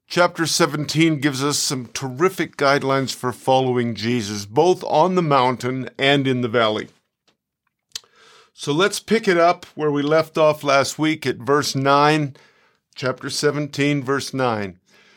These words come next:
As they were coming down the mountain, Jesus ordered them, "Tell no one about the vision <clears throat> until after the Son of Man has been raised from the dead."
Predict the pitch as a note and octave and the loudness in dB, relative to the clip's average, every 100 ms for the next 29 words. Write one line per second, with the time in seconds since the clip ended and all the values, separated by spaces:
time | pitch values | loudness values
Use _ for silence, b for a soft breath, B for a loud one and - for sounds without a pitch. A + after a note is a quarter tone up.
0 | b b b - E3 F3 F#3 E3+ - F3 | b b b 0 2 4 4 2 0 0
1 | F#3+ F#3 C#3+ D#3+ F3 G3+ F#3 E3 D3 C3 | 2 2 2 4 4 4 2 4 2 2
2 | C3 A2+ C3+ E3+ D3 C#3+ D#3 C#3+ C#3 C#3 | -4 -6 -4 -4 -6 -6 -2 0 0 -2
3 | A2 A2+ G#2 _ b b - D#3+ E3 D3+ | -4 -6 -8 _ b b -4 -2 0 2
4 | D3+ F3 F3 F3+ E3+ C#3 C#3+ C#3 B2 A#2+ | 2 4 4 2 0 2 0 2 -2 0
5 | C#3 B2 A2+ A2 G#2+ - A3+ F#3 E3+ D3 | 0 0 -2 -4 -6 -4 -2 0 0 -2
6 | B2+ D3 C3 - C#3+ D3 D#3 C3+ C3+ - | 0 0 0 2 2 2 -4 -4 -2 0
7 | C#3+ C#3 A2+ C#3 C#3 C3+ B2+ A2 B2 A#2 | 0 -2 -2 0 2 2 0 -2 -4 0
8 | C3 D3 C#3+ - C#3 C3+ B2+ G#2 B2+ A2+ | 2 2 0 -2 -4 -2 -2 2 2 2
9 | F2+ | -2